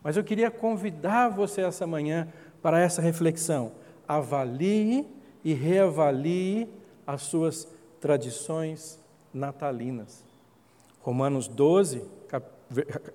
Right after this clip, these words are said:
Romanos capítulo doze, versículo dois, nos alerta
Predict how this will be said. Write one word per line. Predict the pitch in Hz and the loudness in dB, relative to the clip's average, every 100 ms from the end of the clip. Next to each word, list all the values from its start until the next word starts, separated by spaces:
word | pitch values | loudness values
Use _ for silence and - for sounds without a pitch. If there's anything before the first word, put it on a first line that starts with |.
| - | -8
Romanos | 131 135 156 196 185 | -2 0 2 2 2
capítulo | 147 139 156 156 | -2 -2 -2 -2
doze, | 135 131 113 120 | 0 0 0 -2
versículo | 127 - 175 147 | -2 -2 -4 -4
dois, | 120 165 160 - - - - - - | 0 0 0 -4 -18 -20 -20 -20 -8
nos | 135 147 | -4 -2
alerta | 147 123 139 180 170 - | -2 0 2 2 0 -12